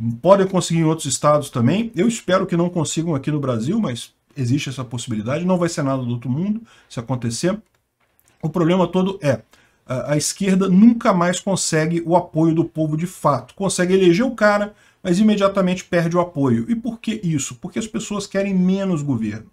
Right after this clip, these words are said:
O lado que consegue atender o anseio da população por menos Estado, por menos controle, é a direita e os libertários, né? E, é, é, aí tem algum, alguma lógica. A esquerda não tem lógica nenhuma. Então,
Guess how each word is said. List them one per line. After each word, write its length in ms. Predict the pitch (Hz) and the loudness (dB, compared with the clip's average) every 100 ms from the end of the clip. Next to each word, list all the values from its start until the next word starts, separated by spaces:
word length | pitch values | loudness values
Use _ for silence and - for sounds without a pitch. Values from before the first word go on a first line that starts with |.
| _ | _
O 80 | - | -2
lado 280 | 151 226 233 | 2 2 0
que 100 | 233 | -2
consegue 460 | 226 190 - 196 196 | -2 -2 0 -2 -2
atender 640 | 196 220 170 127 202 226 208 | -2 0 2 2 2 0 0
o 100 | 175 | 0
anseio 460 | 156 - 160 160 | 0 -2 0 0
da 120 | 139 | 0
população 680 | 139 143 - 139 117 - 180 | -4 -6 -6 -4 -4 -2 -2
por 180 | 170 135 | -2 -2
menos 500 | 123 151 202 190 135 | 0 2 0 0 -2
Estado, 440 | 120 117 156 170 139 | -4 -4 0 0 0
por 180 | 127 | 0
menos 360 | 117 156 190 - | 2 2 0 -4
controle, 580 | 131 113 143 208 127 117 - _ _ | -6 -6 -4 -2 -2 -4 -12 _ _
é 120 | - | -4
a 60 | 247 | -2
direita 680 | 240 226 185 233 233 233 233 | 0 2 4 4 2 0 2
e 80 | 233 | 2
os 80 | |
libertários, 760 | 208 247 226 - 170 135 104 107 | 2 2 -2 2 2 4 0 -2
né? 280 | 127 180 - | -2 -2 -2
E, 240 | 143 139 | -4 -2
é, 180 | 139 120 | -2 -2
é, 100 | 131 120 | -4 -2
aí 380 | 135 233 269 - _ 135 | 2 2 2 -4 _ -6
tem 140 | 196 | -2
algum, 400 | 196 156 196 214 | 0 2 2 2
alguma 300 | 156 156 208 | 2 0 2
lógica. 480 | 208 151 139 113 - | 2 4 4 2 -2
A 40 | 226 | -4
esquerda 440 | - 233 233 240 | -4 0 0 0
não 160 | 247 233 | -2 -2
tem 120 | 233 | -2
lógica 400 | 196 202 208 220 | 0 0 0 -2
nenhuma. 320 | 208 170 127 | 0 0 0
Então, 340 | 120 214 233 | -2 -2 -4